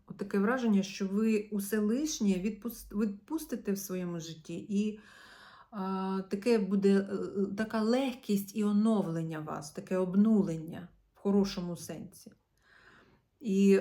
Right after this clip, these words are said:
е, дуже вас прошу, е, відпускайте свою внутрішню спонтанну дитину на новий досвід, на те, до чого тягнеться рука, чого ви прагнете. Новий досвід, нові подорожі, нові, нове спілкування, н-, нова діяльність,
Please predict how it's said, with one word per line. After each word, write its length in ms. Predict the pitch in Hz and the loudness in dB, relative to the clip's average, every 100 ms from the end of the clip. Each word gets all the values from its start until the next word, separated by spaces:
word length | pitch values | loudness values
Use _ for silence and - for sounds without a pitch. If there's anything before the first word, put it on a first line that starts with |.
| 196 | 4
е, 120 | 185 | -4
дуже 360 | 175 233 226 196 | 0 2 4 2
вас 200 | 185 - | 2 -4
прошу, 720 | 220 254 269 262 202 180 - | -2 0 -2 -4 -4 -4 -4
е, 100 | 180 | -4
відпускайте 720 | 175 202 202 214 - 226 196 180 | -2 -2 -4 -8 -4 -2 -2 -6
свою 240 | - 185 | -4 -2
внутрішню 500 | 190 196 180 - 180 | 0 -2 -4 -8 -12
спонтанну 560 | - 185 180 196 185 180 | -10 -12 -6 -6 -4 -6
дитину 520 | 180 190 247 247 185 | -6 -6 -4 -2 -2
на 100 | 185 | -2
новий 320 | 185 185 196 | -4 0 0
досвід, 460 | 175 170 165 180 - | 0 -6 -10 -14 -8
на 120 | 185 | -8
те, 260 | 185 240 233 | -6 -4 -2
до 140 | 202 | -4
чого 320 | 202 208 202 | -2 0 0
тягнеться 540 | 196 196 180 170 - 180 | 0 -2 -6 -8 -6 -6
рука, 480 | 180 - 170 - 202 _ - | -6 -8 -8 -10 -14 _ -6
чого 220 | 202 196 | -2 0
ви 120 | 185 | -2
прагнете. 640 | 185 185 185 170 190 - 202 - _ _ _ _ _ _ - _ - - | -2 -4 -4 -6 -8 -10 -18 -20 _ _ _ _ _ _ -20 _ -10 0
Новий 280 | 208 214 196 | 2 2 0
досвід, 440 | 180 170 - - 208 | -2 -4 -10 -10 -2
нові 520 | 202 196 208 196 196 - - - - - - - | 0 2 2 0 -2 -14 -20 -20 -20 -20 -20 -14
подорожі, 720 | - 101 - 170 165 - 196 | -2 0 0 -4 -8 -8 -4
нові, 500 | 196 202 196 220 202 | 0 2 2 2 2
нове 260 | 202 208 220 | 2 2 0
спілкування, 1000 | - 226 202 214 185 175 170 175 208 220 | -2 -6 -4 -4 -2 -2 -2 -6 -8 -6
н-, 220 | 196 196 | -4 0
нова 340 | 202 202 202 220 | 4 4 4 0
діяльність, 960 | 196 190 190 170 165 165 165 - - | 0 2 2 2 -2 -6 -8 -12 -18